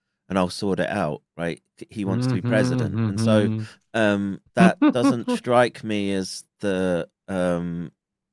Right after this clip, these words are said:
Speaker 1: the, the real solution that we need right now. If he's saying you, you should be just going away from those systems, which I agree with,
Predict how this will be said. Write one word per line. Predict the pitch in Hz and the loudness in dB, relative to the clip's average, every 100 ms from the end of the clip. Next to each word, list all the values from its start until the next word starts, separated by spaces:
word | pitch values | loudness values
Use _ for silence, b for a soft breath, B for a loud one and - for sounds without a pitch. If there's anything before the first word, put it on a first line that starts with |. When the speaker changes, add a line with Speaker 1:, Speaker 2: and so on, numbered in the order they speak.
| _ _ _ _ _ _ _ _ _ _ _ _ | _ _ _ _ _ _ _ _ _ _ _ _
Speaker 1:
the, | 107 95 - | -10 -10 -8
the | 104 | -6
real | 101 104 98 | 0 0 0
solution | - 101 95 - 87 | -4 -4 -4 -4 -8
that | 85 76 | -6 -6
we | 92 | -6
need | 98 85 71 - _ b b b - | -4 -6 -8 -18 _ b b b -6
right | 95 | -6
now. | 85 82 | -4 -6
If | 85 | -4
he's | 117 - | -8 -4
saying | 107 98 95 | -4 -2 -4
you, | 87 - | -8 -10
you | 95 | -12
should | 98 98 | -10 -8
be | 85 | -6
just | 95 - | -8 -8
going | 92 92 90 87 87 B B B - | -4 -2 -2 -4 -10 B B B -8
away | 90 101 101 85 | -4 2 4 2
from | 82 90 87 | -4 -8 -4
those | 87 - | -4 -6
systems, | 95 - 67 - | -10 -10 -16 -8
which | 104 139 | -2 2
I | 135 | 2
agree | 110 110 147 | 2 -2 -2
with, | - _ | -6 _